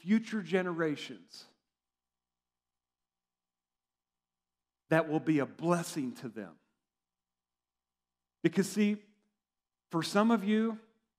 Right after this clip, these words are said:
you have experienced generational decisions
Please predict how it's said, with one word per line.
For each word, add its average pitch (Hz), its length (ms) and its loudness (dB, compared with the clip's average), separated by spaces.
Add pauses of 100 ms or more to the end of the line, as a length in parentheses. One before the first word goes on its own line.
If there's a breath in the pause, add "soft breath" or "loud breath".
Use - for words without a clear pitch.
(960)
you 196 280 8
have 233 180 8
experienced 185 920 0 (1080)
generational 202 840 4
decisions 156 840 0